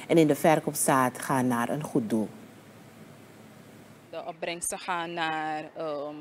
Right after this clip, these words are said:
Speaker 2: gemeente Brondesleven, die, ehm, voor de bouw.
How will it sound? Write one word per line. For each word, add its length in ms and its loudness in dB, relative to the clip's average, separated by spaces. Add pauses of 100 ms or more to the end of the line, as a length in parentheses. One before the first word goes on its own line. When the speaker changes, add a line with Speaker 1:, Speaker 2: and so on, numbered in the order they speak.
Speaker 2:
gemeente 460 -4
Brondesleven, 840 -6 (480)
die, 580 -8
ehm, 380 -4
voor 160 -2
de 140 0
bouw. 240 -2